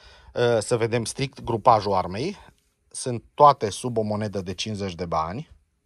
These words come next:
Da? Probabil de la centru la centru, da, de la centru la centru sunt sub o monedă de zece bani.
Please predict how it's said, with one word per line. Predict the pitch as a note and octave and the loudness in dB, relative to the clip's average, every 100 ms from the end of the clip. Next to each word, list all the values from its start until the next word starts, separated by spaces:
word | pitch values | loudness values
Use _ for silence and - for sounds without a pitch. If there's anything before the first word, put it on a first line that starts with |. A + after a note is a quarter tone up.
| _ _ _ _ _ _ _ _ _ _ | _ _ _ _ _ _ _ _ _ _
Da? | - F#2+ A2 F3+ - - - - - _ _ _ _ - - - - - | -2 2 4 2 0 -16 -20 -20 -20 _ _ _ _ -20 -20 -20 -20 -2
Probabil | A#2 A#2 B2+ A#2 G#2 | 2 6 6 4 -2
de | B2 | 4
la | D3+ C3+ | 6 6
centru | - B2 G2+ G#2 | 4 -2 -2 -2
la | G2 | -2
centru, | - A2 G2 F2 D#2+ D#2 _ _ _ _ _ - | 0 -4 -6 -8 -10 -12 _ _ _ _ _ -6
da, | G2+ F2 - _ _ _ _ | 0 0 -2 _ _ _ _
de | - G#2 | -8 -2
la | G#2 | 0
centru | G2+ A#2+ A#2 G#2+ | 0 -2 -4 -2
la | G#2 | -2
centru | F#2 A2 G2+ E2+ E2 - _ _ _ _ | -2 -4 -6 -8 -10 -12 _ _ _ _
sunt | - G#2 F2+ | -12 -10 -8
sub | B2 B2+ | -6 -2
o | |
monedă | G2+ F#2+ F#2 F2+ | -2 -2 -4 -6
de | E2 E2+ | -8 -8
zece | F#2 F2+ F2 | -8 -6 -6
bani. | D#2 D#2+ G2+ F#3 | -2 -2 -4 -8